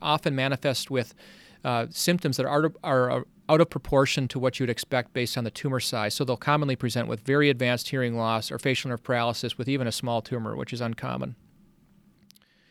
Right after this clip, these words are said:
Glial heterotopia is commonly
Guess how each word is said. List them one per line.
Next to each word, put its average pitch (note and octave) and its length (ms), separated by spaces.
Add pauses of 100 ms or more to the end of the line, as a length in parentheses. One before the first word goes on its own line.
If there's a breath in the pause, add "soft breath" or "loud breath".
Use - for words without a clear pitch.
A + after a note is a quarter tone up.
(640 soft breath)
Glial E3+ 460
heterotopia D#3 720
is C#3 200
commonly E3 480